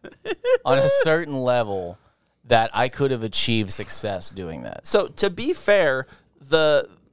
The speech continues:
Speaker 1: like, the thing that, the, the
Speaker 2: Thing?
Speaker 1: compound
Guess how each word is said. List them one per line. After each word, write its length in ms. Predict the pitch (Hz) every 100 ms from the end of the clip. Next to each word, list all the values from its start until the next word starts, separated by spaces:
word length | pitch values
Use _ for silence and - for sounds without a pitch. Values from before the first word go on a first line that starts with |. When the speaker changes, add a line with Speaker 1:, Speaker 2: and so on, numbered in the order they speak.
| _ 151
Speaker 1:
like, 240 | 151 143
the 120 | 135 151
thing 520 | - 185 185 175 165
that, 420 | 151 139 139 - _ _ _ _ _ _ _ _ _ _ _
the, 260 | 135 151 135
the 360 | 139 123 151 120 _ _ _ _ _ _ _ _ _ _ _ _ _ _
Speaker 2:
Thing? 300 | - 113 135
Speaker 1:
compound 920 | 170 175 180 208 208 226 220 226 202